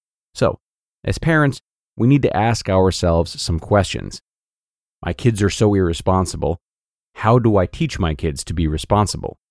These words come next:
My kids act all entitled. How do I teach them to be grateful? My children have no self-control.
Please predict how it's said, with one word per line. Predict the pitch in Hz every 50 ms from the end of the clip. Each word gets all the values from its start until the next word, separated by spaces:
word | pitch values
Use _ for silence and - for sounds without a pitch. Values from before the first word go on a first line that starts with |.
| _ _ _ _ _ _ _ _ _ _ _ _ -
My | 82 82
kids | - - 104 90 78
act | 87 87 87 - -
all | 82 80 85 90
entitled. | 90 87 - - 180 190 139 85 - - - _ _ _ _ _ _ _ _ _ _ _
How | - 90 87 90
do | 90 90 90 87
I | 85
teach | - - - 113 98 - -
them | 92 82 78
to | - 85
be | 87
grateful? | 85 85 87 87 95 107 - - 90 - - _ _ _ _ _ _ _ _ _ _ _ _ _ _ _
My | - 90
children | 87 - 120 117 104 104 85
have | 90 98 101 98
no | 104 107 107
self-control. | 101 - - 110 104 - - 101 85 - - 117 113 104 95 92